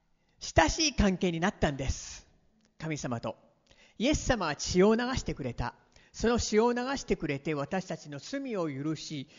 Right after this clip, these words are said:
義としてくれた。ね。本来ある神様と人との親しい関係に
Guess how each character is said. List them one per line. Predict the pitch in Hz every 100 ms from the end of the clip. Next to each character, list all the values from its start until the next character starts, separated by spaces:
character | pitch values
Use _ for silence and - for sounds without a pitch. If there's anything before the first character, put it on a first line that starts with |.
| - - -
義 | 214
と | 285 254
し |
て | - -
く | 147
れ | 127
た。 | - 165 170 - _ _ _ _
ね。 | 120 120 - -
本 | - 320 359 339 262
来 | 180 156 127 131
あ | 143 202
る | 180 131 - - -
神 | - 330 320
様 | - 196 151
と | - 139
人 | - - 254
と | 277
の | 175
親 | 143 - 285
し | - 311 302
い | 285
関 | - 196 196
係 | - 208 185
に | 196 202